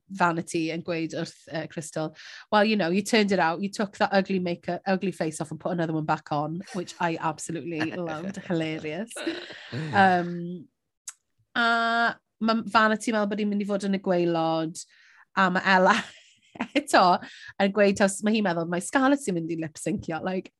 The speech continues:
Speaker 1: the shade coming from Ella ar gyfer Scarlett, I mean
Speaker 2: Ie, a dwi'n meddwl bod o'n, a dwi'n meddwl bod hi jyst isio, hefyd, dwi'n meddwl be ma' Ella yn trio neud ydi,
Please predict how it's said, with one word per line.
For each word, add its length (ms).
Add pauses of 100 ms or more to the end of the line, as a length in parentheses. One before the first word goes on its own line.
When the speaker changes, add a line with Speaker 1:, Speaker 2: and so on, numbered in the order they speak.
Speaker 1:
the 140
shade 640 (160)
coming 240
from 420
Ella 340 (180)
ar 100
gyfer 240
Scarlett, 560 (140)
I 100
mean 160
Speaker 2:
Ie, 380 (220)
a 120
dwi'n 220
meddwl 180
bod 160
o'n, 260 (320)
a 100 (100)
dwi'n 180
meddwl 220
bod 140
hi 100
jyst 240
isio, 280 (380)
hefyd, 540 (1040)
dwi'n 120
meddwl 100
be 80
ma' 140
Ella 140
yn 60
trio 140
neud 160
ydi, 160